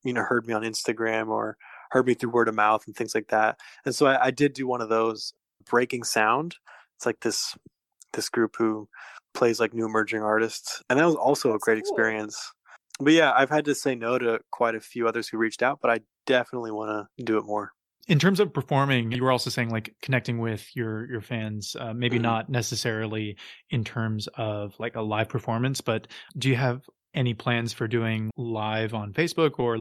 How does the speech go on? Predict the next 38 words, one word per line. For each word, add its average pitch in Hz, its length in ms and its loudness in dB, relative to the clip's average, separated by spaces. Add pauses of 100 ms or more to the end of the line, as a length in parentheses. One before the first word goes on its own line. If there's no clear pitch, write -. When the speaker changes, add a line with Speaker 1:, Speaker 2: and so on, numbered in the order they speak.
Speaker 3:
doing 117 280 2
music 135 280 0
videos 151 360 2
and 117 80 -2
that 113 120 -2
kind 143 120 -4
of 135 60 -6
thing? 165 160 -4 (240)
Speaker 1:
Music 143 280 2
videos, 180 580 4 (360)
for 127 140 4
sure. 101 400 -2 (280)
Whether 147 380 6
I 143 420 0 (160)
have 127 220 -2
the 120 100 -4
means 127 500 -4
to, 139 440 0 (140)
to 135 100 2
do 139 280 4
it 151 240 4 (520)
as 120 200 2
much 127 160 -2
as 123 80 -2
I 123 100 4
want 113 340 -2
to 135 140 2
right 120 220 2
now, 131 460 0 (600)
I 127 160 2 (200)
definitely 135 540 0
have 113 200 -2
the 113 100 -6
desire 107 400 0
to 104 100 -8
do 107 100 -6
music 104 240 -8
videos. 101 460 -4